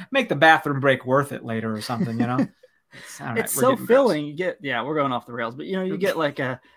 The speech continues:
Speaker 2: a sofrito bowl for somebody who doesn't eat meat like myself. That's pretty
Speaker 1: Yeah.
Speaker 2: filling.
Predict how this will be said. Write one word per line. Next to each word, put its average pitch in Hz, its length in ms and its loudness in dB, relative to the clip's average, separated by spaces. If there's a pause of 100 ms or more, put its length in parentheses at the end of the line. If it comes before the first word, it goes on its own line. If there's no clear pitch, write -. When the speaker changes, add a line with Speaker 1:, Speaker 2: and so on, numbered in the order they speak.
(140)
Speaker 2:
a 160 60 -4
sofrito 165 600 0
bowl 131 240 0
for 135 180 -10
somebody 139 320 -6
who 123 100 -10
doesn't 127 340 -8 (140)
eat 139 180 -12
meat 139 220 -10
like 135 180 -10
myself. 156 560 0 (200)
That's - 120 -16
pretty 127 140 -2
Speaker 1:
Yeah. 123 100 2
Speaker 2:
filling. 151 520 -4